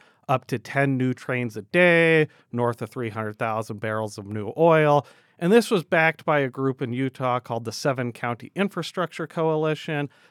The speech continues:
They got approval from the Surface Transportation Board, and that's what prompted this lawsuit from Eagle County and some environmental groups who were concerned that the analysis done in that approval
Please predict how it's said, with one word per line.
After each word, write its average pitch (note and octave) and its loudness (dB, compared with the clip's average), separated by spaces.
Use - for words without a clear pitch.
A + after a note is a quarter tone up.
They C3+ 2
got C#3 2
approval A#2+ -4
from A2 -8
the G2 -10
Surface - -10
Transportation C#3+ -4
Board, C3 0
and C#3 -4
that's D#3 0
what C#3+ -6
prompted A#2 -4
this A2 -10
lawsuit A2 -6
from G2+ -10
Eagle A#2 -4
County D#3 0
and A2+ -4
some G#2 -6
environmental G#2+ -4
groups A2+ -4
who D3 -4
were C#3+ 0
concerned D#3+ 0
that C3+ -4
the B2 -4
analysis D#3 0
done E3 2
in C#3+ -2
that A#2+ -2
approval A2 -4